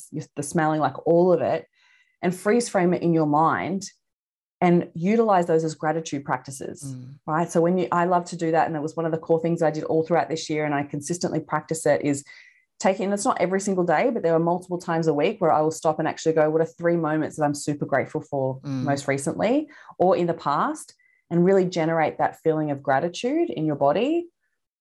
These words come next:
Speaker 1: and then turn that gratitude on yourself. What do you want to acknowledge yourself for?
Speaker 2: Mm-hmm.
Speaker 1: And you can't be angry and upset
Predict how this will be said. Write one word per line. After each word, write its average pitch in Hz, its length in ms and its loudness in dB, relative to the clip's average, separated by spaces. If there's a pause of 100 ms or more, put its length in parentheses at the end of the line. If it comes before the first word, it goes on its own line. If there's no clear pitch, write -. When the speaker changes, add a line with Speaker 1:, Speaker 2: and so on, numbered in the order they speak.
(160)
Speaker 1:
and 175 120 6
then 165 160 4
turn 175 340 -2
that 160 160 -2
gratitude 160 440 0
on 156 140 -2
yourself. 156 600 0 (840)
What 165 160 2
do 165 60 2
you 165 60 2
want 151 300 0
to 147 160 -12
acknowledge 147 380 -2
yourself 139 460 -2
for? - 420 -4 (180)
Speaker 2:
Mm-hmm. 135 360 -8 (520)
Speaker 1:
And 180 300 4
you 190 80 2
can't 196 360 0
be 202 200 0
angry 170 360 4
and 160 80 0
upset - 480 -2